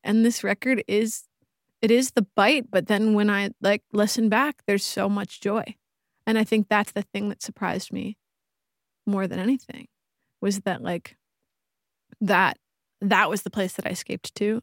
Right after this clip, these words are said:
And it was the thing that became the way that I survived it, or the way that I worked through it. This idea of joy as a form of, like,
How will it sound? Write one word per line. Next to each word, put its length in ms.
And 220
it 100
was 200
the 100
thing 320
that 100
became 640
the 100
way 220
that 140
I 180
survived 580
it, 200
or 80
the 120
way 120
that 120
I 220
worked 200
through 300
it. 200
This 480
idea 240
of 100
joy 260
as 120
a 60
form 280
of, 260
like, 140